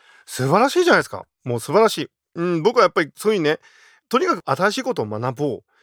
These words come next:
自分をね、少しでも別のステージに持っていこうっていう、そういう方はね、本当に僕は素晴らしいと思うんで、えー、心から応援したいと思うんですけどもですね。なんでね、資格取ったのに踏み出せないのかなっ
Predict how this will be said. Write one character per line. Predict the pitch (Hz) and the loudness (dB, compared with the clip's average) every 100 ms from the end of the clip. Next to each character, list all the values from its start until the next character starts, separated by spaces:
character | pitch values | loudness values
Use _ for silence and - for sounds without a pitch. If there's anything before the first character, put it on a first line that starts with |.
| _ _ _ | _ _ _
自 | 117 | -6
分 | 131 160 | -4 -2
を | 175 | 0
ね、 | 208 | -2
少 | 196 151 | -2 -8
し | 139 | -6
で | 117 | -6
も | 107 104 _ _ - | -8 -10 _ _ -16
別 | 104 - 139 | -16 -8 -6
の | 143 | -4
ス | - | -6
テ | - 151 | -4 -4
ー | |
ジ | 110 | -4
に | 95 | -12
持 | 92 | -12
っ | |
て | - 110 | -10 -8
い | 117 | -4
こ | 143 151 | -2 -2
う | |
っ | |
て | - - | -4 -12
い | 98 | -12
う、 | 95 _ - | -12 _ -20
そ | - 113 | -12 -8
う | |
い | 123 | -4
う | |
方 | 165 156 | -2 0
は | 110 | -2
ね、 | |
本 | 90 107 123 | -6 -8 -6
当 | 151 | -8
に | |
僕 | 156 170 | -4 -2
は | 120 | -2
素 | - | -2
晴 | 110 | -4
ら | 120 | -2
し | - | -2
い | 143 | -4
と | 117 | -4
思 | 104 | -6
う | 98 | -10
ん | 92 | -4
で、 | 113 135 110 _ _ _ _ - | 0 2 0 _ _ _ _ -12
え | 101 | -12
ー、 | |
心 | - - - 220 247 | -12 -20 -6 -2 0
か | 202 | 2
ら | 147 113 - - - | 0 0 -8 -20 -10
応 | 117 120 | -4 -2
援 | 120 113 | -2 -4
し | - | -4
た | 117 | -4
い | 107 | -4
と | 98 | -6
思 | 104 | -8
う | 107 | -8
ん | |
で | 95 | -8
す | 90 | -14
け | - | -14
ど | 95 | -14
も | 95 90 | -12 -12
で | 92 | -14
す | 104 | -10
ね。 | 107 107 - - - - _ _ - | -8 -8 -10 -20 -20 -20 _ _ -10
な | 139 147 | -4 0
ん | 269 262 | 2 2
で | 262 247 - - | 2 0 -4 0
ね、 | 226 220 | 2 2
資 | - | 2
格 | 175 170 | 0 0
取 | 175 180 | -2 -2
っ | _ | _
た | 143 | 0
の | 131 123 | 0 0
に | 120 120 - | -2 -6 -10
踏 | - | -6
み | 135 143 | -2 2
出 | 151 | 2
せ | 170 | 2
な | 151 131 | 0 0
い | |
の | 120 107 | 0 -4
か | - 113 | -6 -4
な | 117 | -2
っ | 135 | -2